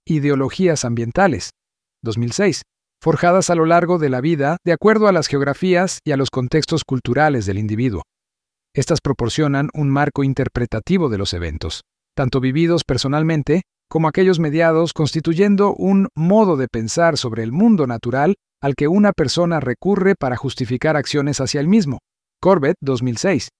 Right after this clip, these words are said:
Aunque también está implícita en las ideologías conservacionistas y preservacionistas,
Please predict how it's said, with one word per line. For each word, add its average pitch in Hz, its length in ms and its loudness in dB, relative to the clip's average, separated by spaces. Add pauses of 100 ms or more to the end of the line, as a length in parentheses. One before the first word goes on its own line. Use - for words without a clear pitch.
(460)
Aunque 151 220 0
también 151 420 0
está 156 300 -2
implícita 151 600 -2
en 131 80 -2
las 120 160 -6
ideologías 123 680 0
conservacionistas 123 1040 -4
y - 40 -4
preservacionistas, 127 1000 -4